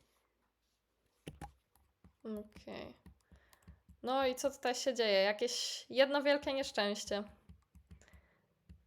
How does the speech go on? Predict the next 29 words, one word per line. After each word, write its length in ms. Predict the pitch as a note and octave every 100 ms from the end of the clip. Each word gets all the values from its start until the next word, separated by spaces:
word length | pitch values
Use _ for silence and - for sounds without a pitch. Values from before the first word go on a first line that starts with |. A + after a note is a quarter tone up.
| _ - _ -
I 100 | D4+
teraz 800 | - A#3+ A3 G#3+ A3 - - - -
biały 420 | A#3 G#3+ G#3+ G#3+
gra 200 | G#3 G3+
tutaj, 480 | G#3 F#3+ - - -
okej. 500 | G3+ - G3 G#3 C4+ - - - _ - - _ - - _ - _ _ _ _ _ _ _ _ _ G#3+
Biały 320 | A3+ A3 G#3+
próbuje 380 | A3+ A3 A3+ G#3+
jakieś 400 | G#3 G#3 G#3 -
cięcie. 600 | B3+ B3 C4+ - D#4+ E4 - - - - - - - - - - - - - -
No, 320 | D4 E4 D#4+
tylko 240 | D#4 D4+ D4+
ta 140 | D4+
wrzutka 560 | C#4 C4+ E4+ - - A#3
tutaj 320 | A#3+ A#3+ A#3
taka 240 | A#3+ C#4
nieszczęśliwa, 920 | C4 C4 - C4 - C4+ D4 D4+ D4+ -
nieszczęśliwa, 680 | C4 C#4+ C4+ C4 C4 C4 D4+
bo 120 | B3+
ona 160 | C#4 C#4
sprawia, 380 | - C#4+ C4+ C#4
że 120 | C4+
czarny 360 | D#4 C#4 C4
sobie 200 | C#4 C#4+
tutaj 340 | C4+ C4 C4 C#4+
żyje, 340 | C#4 A#3+ G3
robi 240 | A3 A#3+ A#3
dwoje 360 | A#3 A#3+ G#3
oczu. 440 | - A3+ C4+ D4